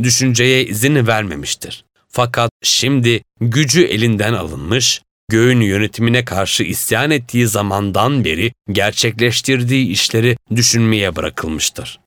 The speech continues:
Yaptığı tüm kötülüklerin karşılığını alacağı ve işlenmesine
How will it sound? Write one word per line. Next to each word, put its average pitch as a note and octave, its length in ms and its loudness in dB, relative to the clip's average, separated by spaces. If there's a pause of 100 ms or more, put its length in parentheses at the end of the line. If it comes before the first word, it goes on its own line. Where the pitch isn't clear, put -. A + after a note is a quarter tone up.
(240)
Yaptığı B2 680 0
tüm C3+ 260 0
kötülüklerin A#2+ 720 2
karşılığını A2 760 0
alacağı G#2 600 -2 (360)
ve B2 200 2
işlenmesine A#2+ 920 0